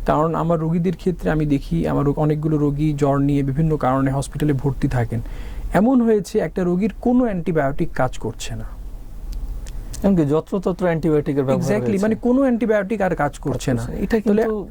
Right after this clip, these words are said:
Speaker 1: তাহলে আমরা এখন মানে কি করব? তো এক্ষেত্রে আমার মনে হয় যে আর সময় এসেছে যে এখনই অ্যান্টিবায়োটিক নীতিমালাটা একটু
Speaker 2: বাস্তবায়ন করা।
Speaker 1: বাস্তবায়ন করা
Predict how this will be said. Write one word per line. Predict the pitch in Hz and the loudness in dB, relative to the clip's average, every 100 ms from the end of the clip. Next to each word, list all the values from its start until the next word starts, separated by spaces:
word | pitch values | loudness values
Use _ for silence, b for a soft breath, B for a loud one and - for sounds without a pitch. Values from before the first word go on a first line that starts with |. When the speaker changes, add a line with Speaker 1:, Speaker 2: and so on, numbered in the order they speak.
| - | -2
Speaker 1:
তাহলে | 196 214 | 0 2
আমরা | 202 196 226 208 | 2 2 2 0
এখন | - 247 233 233 - | -2 0 0 -2 -8
মানে | - 147 156 - | -6 -4 -4 2
কি | 254 240 | 2 2
করব? | 147 110 110 - - - - B B B - - | -2 -4 -6 -14 -14 -14 -16 B B B -10 0
তো | |
এক্ষেত্রে | 156 - 185 220 | 0 2 -2 0
আমার | 190 185 | 2 2
মনে | 185 180 | 2 2
হয় | 180 175 | 2 2
যে | 185 - | 2 0
আর | - 170 175 127 - | 0 0 0 -2 -8
সময় | - 185 214 | 0 2 4
এসেছে | 196 - 202 - 285 - B B - - | 2 2 -2 0 -4 -4 B B -8 0
যে | 139 | 0
এখনই | 139 185 190 | 2 2 2
অ্যান্টিবায়োটিক | 151 147 156 143 143 147 | 2 2 2 0 -2 -2
নীতিমালাটা | 151 147 143 139 143 143 208 - B B B B | -2 0 0 2 0 0 -2 -6 B B B B
একটু | - | 0
Speaker 2:
বাস্তবায়ন | 143 139 123 120 | 2 2 0 -2
করা। | 120 | -2
Speaker 1:
বাস্তবায়ন | 143 135 - 151 147 160 | -2 -2 -2 0 2 0
করা | 156 175 | 0 0